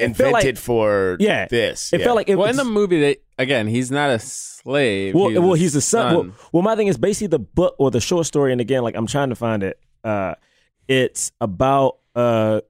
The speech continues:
Speaker 1: college graduate who's trying to do her doctorate on, like, she's doing a, a report on, on graffiti.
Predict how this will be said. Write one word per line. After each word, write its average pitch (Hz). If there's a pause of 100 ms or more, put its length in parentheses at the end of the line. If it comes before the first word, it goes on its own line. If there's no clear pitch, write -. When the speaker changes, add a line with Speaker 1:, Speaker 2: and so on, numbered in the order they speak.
(260)
Speaker 1:
college 151
graduate 135
who's 127
trying 139
to 131
do 117
her 113
doctorate 117
on, 113
like, 98
she's 120
doing 135
a, 113
a 113
report 113
on, 107
on 104 (100)
graffiti. 117